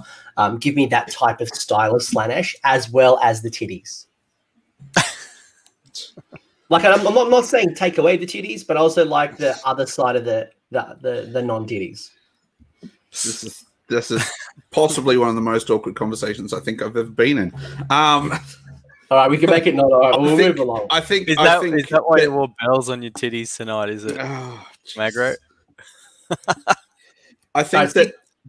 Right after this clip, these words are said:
Speaker 2: I think that the new Sigval m-, model is a fantastic showcase of what they can do with plastic compared to the old metal ones.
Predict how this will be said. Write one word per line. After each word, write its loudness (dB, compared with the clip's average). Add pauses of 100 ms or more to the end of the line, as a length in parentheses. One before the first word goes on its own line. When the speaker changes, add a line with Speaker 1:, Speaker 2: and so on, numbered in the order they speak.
(240)
Speaker 2:
I 0
think -4
that -2
the 0
new 0
Sigval 0
m-, -10
model 0
is -4
a -2
fantastic -6
showcase -4
of -4
what -2
they -4
can -12
do -6
with -8
plastic -10
compared -8
to -20
the -8
old -2
metal -4
ones. -16